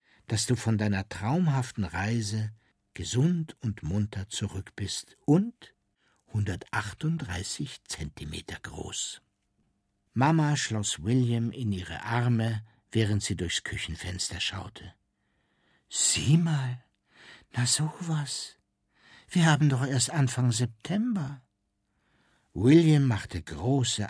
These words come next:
Augen. Ein paar verfrühte Schneeflocken tanzten vor dem Fenster wie ein Schwarm weißer, verblichener Schmetterlinge. Farfallo?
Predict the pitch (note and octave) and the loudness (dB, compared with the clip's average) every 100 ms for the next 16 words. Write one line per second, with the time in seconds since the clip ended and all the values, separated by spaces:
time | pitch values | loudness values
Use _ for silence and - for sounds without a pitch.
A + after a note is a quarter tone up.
0 | - E2 D2+ C2+ D2+ C2+ _ _ _ _ | -6 -6 -6 -6 -8 -10 _ _ _ _
1 | _ - - - - - A#2 A#2 A2 - | _ -20 -20 -20 -20 -2 4 4 2 -2
2 | C3 F#3 G3 F#3+ - A#2+ - - D3+ G3+ | 0 2 0 -2 0 -2 -2 -2 0 0
3 | - C#3 - C3 D3+ A#3 A3+ - B2 G#2+ | -2 -2 0 2 4 4 2 0 0 0
4 | - G#2+ G#2 - - - - - E3+ G#3+ | 0 0 0 -8 -14 -14 -10 0 6 6
5 | G#3+ - F#3 D#3+ - C#3+ C#3 B2 - E3+ | 6 2 0 -2 -2 0 2 0 0 0
6 | A3 - F3+ D#3+ - - - - B2+ G3 | 2 0 0 -2 -4 -16 -16 -2 4 4
7 | G#3 E3+ F3+ E3+ - A#2+ B2 C#3+ D3+ C#3+ | 4 2 2 4 2 2 4 4 4 4
8 | A2 A#2 D3+ D#3 - D3 C3 - G2 - | 4 2 2 2 0 -2 -2 -4 -4 0
9 | C3 - B2+ A#2 A2+ G#2+ - G#2+ - E2+ | -2 0 0 0 0 -4 -4 -4 -4 -8
10 | D#2+ E2+ D#2+ F2 _ _ _ _ _ _ | -8 -8 -10 -14 _ _ _ _ _ _
11 | _ _ _ _ - G2 - - - G2 | _ _ _ _ -10 -8 -6 -6 -4 -4
12 | G#2 B2 F#3 | -4 -6 -8